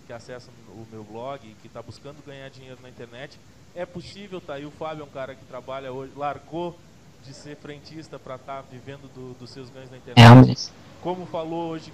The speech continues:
Speaker 1: ganha cinco, seis vezes mais do que ganhava. Então, a, a, a dica que eu dou é que a pessoa trabalhe focada. Ah, o sucesso vem, mas depende de ti, né? Depende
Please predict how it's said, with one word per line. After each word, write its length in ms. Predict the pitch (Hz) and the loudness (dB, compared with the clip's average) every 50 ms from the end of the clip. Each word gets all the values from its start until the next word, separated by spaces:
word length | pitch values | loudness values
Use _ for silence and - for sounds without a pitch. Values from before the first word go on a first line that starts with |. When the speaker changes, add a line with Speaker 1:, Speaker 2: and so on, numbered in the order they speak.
| 135 | -14
Speaker 1:
ganha 340 | 139 156 156 160 151 139 117 - - - - - - - - - - - - - - - - | -12 -12 -12 -12 -14 -16 -16 -18 -20 -20 -20 -20 -20 -20 -20 -20 -20 -20 -20 -20 -20 -20 -20
cinco, 360 | - - - 170 185 190 - | -20 -20 -18 -18 -18 -16 -16
seis 320 | 156 - 165 160 160 151 139 | -16 -14 -14 -14 -14 -14 -14
vezes 340 | 147 151 151 139 143 135 139 | -14 -14 -14 -16 -20 -18 -16
mais 280 | 131 131 139 147 143 135 | -14 -14 -14 -14 -14 -16
do 80 | 135 | -18
que 120 | - 135 120 | -20 -20 -20
ganhava. 560 | 127 120 120 120 127 135 151 156 156 165 160 - - - - - - - 147 143 | -20 -20 -18 -16 -14 -12 -12 -12 -14 -16 -18 -20 -20 -20 -20 -20 -20 -20 -20 -16
Então, 200 | - 165 165 175 175 - - | -12 -12 -12 -12 -12 -12 -10
a, 760 | 156 156 147 - - - 95 131 131 131 127 127 123 120 - - | -8 -8 -8 -8 -10 -12 -12 -10 -8 -8 -8 -8 -8 -10 -10 -10
a, 60 | 117 | -10
a 40 | 127 | -10
dica 300 | 127 131 139 147 - 156 | -10 -12 -16 -16 -16 -16
que 200 | 151 - - 147 | -18 -16 -14 -12
eu 160 | 151 165 170 | -10 -8 -8
dou 360 | 165 - 143 147 156 170 170 110 | -8 -10 -10 -10 -8 -10 -10 -12
é 120 | 143 160 | -14 -16
que 220 | - - 170 170 - - - - - - - - - - | -16 -18 -20 -20 -20 -20 -20 -20 -20 -20 -20 -20 -20 -20
a 80 | 135 120 | -18 -18
pessoa 540 | - - 151 147 - - 156 160 170 170 170 - - - - | -16 -14 -14 -14 -12 -12 -10 -10 -10 -10 -12 -14 -20 -20 -16
trabalhe 420 | - 143 139 139 139 143 147 156 151 - - | -14 -14 -10 -8 -8 -8 -8 -10 -14 -16 -14
focada. 440 | - 160 - - 156 139 123 107 - - - - - - - - - - | -14 -14 -12 -10 -10 -10 -10 -12 -14 -20 -20 -20 -20 -20 -20 -20 -20 -16
Ah, 240 | 110 117 117 120 117 | -14 -12 -10 -10 -12
o 220 | 117 110 123 127 | -12 -14 -16 -16
sucesso 540 | - - 143 135 - 143 139 147 143 - 165 | -16 -18 -18 -16 -14 -12 -12 -12 -12 -14 -18
vem, 360 | 147 147 151 156 165 180 202 - - - - - - - - - - | -16 -14 -14 -14 -14 -14 -18 -20 -20 -20 -20 -20 -20 -20 -20 -20 -16
mas 160 | 170 170 170 | -16 -16 -14
depende 580 | 165 175 165 - 165 160 165 170 170 180 185 185 - - | -14 -16 -16 -16 -18 -20 -20 -20 -20 -20 -20 -20 -20 -20
de 120 | - 202 254 | -20 -20 -20
ti, 360 | - - - 214 208 202 175 139 | -20 -20 -20 -18 -18 -18 -18 -18
né? 80 | 123 117 | -18 -18
Depende 380 | 123 117 - - 143 156 160 | -20 -20 -18 -18 -20 -20 -20